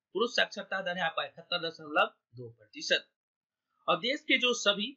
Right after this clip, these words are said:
पैंतीस राज्यों के शासित प्रदेशों में अब दो ही क्रम में बिहार का साक्षरता दर में सबसे अंतिम पैंतीसवाँ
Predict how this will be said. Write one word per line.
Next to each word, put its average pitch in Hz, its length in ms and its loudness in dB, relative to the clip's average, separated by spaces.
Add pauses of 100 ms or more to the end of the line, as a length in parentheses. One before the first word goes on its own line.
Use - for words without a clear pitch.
पैंतीस 165 400 -6
राज्यों 165 680 0
के 156 180 -16
शासित 147 360 -12
प्रदेशों 151 440 -6
में 170 100 -8
अब 143 180 -14
दो 151 200 -2
ही 190 80 0
क्रम 160 280 -4
में 156 120 -4
बिहार 139 420 0
का 139 80 -6
साक्षरता 156 520 -4
दर 165 180 -4
में 151 140 -8
सबसे 135 340 -6
अंतिम 160 520 -10
पैंतीसवाँ 127 560 0